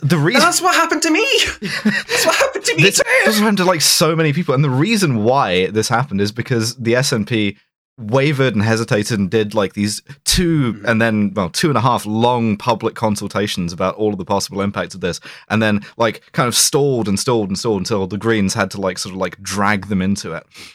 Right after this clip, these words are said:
Speaker 1: And so
Speaker 2: Yeah.
Speaker 1: the result is this piece of, uh, legislation, the Gender Recognition Reform Bill Scotland twenty twenty-two, I think it is, um, which is
Speaker 2: Yeah, it will be. Yeah.
Speaker 1: like, sort of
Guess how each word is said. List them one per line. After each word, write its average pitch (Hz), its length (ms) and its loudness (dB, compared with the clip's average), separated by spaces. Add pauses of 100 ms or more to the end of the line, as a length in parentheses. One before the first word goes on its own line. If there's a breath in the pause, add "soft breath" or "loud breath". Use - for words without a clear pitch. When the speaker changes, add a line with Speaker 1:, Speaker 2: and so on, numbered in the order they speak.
(140 loud breath)
Speaker 1:
And 123 160 -2
so 117 320 2 (100)
Speaker 2:
Yeah. 131 300 2 (240)
Speaker 1:
the 143 160 0
result 147 480 0
is 117 220 0
this 117 160 2
piece 113 300 0
of, 101 300 0
uh, 98 220 2
legislation, 95 560 -2
the 90 60 -2
Gender 90 320 -4
Recognition 90 580 -6
Reform 87 680 -4 (160)
Bill 82 340 -4
Scotland 82 720 -6 (220)
twenty 82 280 -8
twenty-two, 80 1200 -10 (120)
I 82 80 -12
think 73 160 -12
it 80 80 -8
is, 80 200 -6 (400 loud breath)
um, 85 460 -2 (580)
which 120 320 0
is 110 180 2
Speaker 2:
Yeah, 107 120 2
it 107 40 0
will 104 100 -2
be. 101 220 -4
Yeah. 104 180 0 (400)
Speaker 1:
like, 151 340 0 (320)
sort 180 200 2
of 127 120 -2